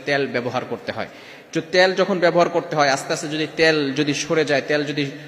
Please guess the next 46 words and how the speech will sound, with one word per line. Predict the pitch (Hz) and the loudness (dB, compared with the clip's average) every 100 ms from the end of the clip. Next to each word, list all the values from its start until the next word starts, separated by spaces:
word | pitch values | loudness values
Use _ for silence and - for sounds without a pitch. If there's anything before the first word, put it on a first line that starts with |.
| - | -6
নষ্ট | 160 - 190 | -4 -2 0
হয়ে | 175 | 0
যায়, | 156 | 0
তাহলে | 147 156 | 0 0
কিন্তু | 151 156 147 | -2 -4 -4
ভিতরের | 131 156 151 147 | -2 0 0 0
ইঞ্জিনটাও | 175 160 170 151 135 | -4 -4 -4 -4 -6
নষ্ট | 147 - | -6 -10
হয়ে | 120 110 | -10 -8
যায়। | 104 - | -8 -8
ঠিক | - 302 - | -4 -4 0
তদ্রূপভাবে | 254 190 196 127 131 151 220 - - - | 0 2 0 2 2 4 0 -2 -14 -4
আমাদের | - 156 170 160 135 | 2 4 6 4 2
এই | 151 | -2
শরীরের | - 180 180 170 | -2 0 0 0
ভিতরে | 151 160 170 | -2 -2 -2
কিছু | 160 - | -4 -4
পদার্থ | - 156 208 - | 0 4 4 2
রয়েছে, | 196 175 - - - - - - | 0 0 0 -2 -4 -6 -18 -16
কিছু | - 180 180 | -8 -4 4
ক্যালসিয়াম | 208 196 277 262 | 6 6 6 8
রয়েছে। | 240 226 - 180 123 - - - | 8 6 6 2 2 -4 -14 -4
এই | 120 | 0
বারবার | 131 143 165 151 | 2 4 2 0
যখন | 147 160 | -2 -4
আমরা | 151 147 | -2 0
আঙ্গুল | 147 151 143 | 0 -2 -2
ফোটাতে | 156 147 | -4 -2
যাই, | 147 135 | 0 0
তখনও | 135 - 151 | 0 -2 -4
কিন্তু | 143 139 | -4 -4
সেখানে | 143 139 139 123 - - - | -4 -2 -2 -2 -4 -14 -6
একটা | 139 135 | -4 0
চাপ | 151 135 - | 0 0 -2
পড়ে | 139 | -2
এবং | 120 123 123 | -2 -4 -8
সেখানের | - 139 135 123 - - - - 117 | -8 -4 -4 -4 -10 -18 -20 -12 -6
যে | 123 | -4
পদার্থগুলো | 131 143 147 147 151 | 0 0 0 -4 -4
আছে, | 139 | -4
সেগুলো | 147 131 | -4 -4
নষ্ট | 131 143 - | -4 -4 -4
হয়ে | 156 147 | -2 -2
যাওয়ার | 143 | 0
সম্ভাবনা | 131 151 151 143 139 | -2 -2 -4 -2 0
আছে | 120 - 214 | -2 0 -2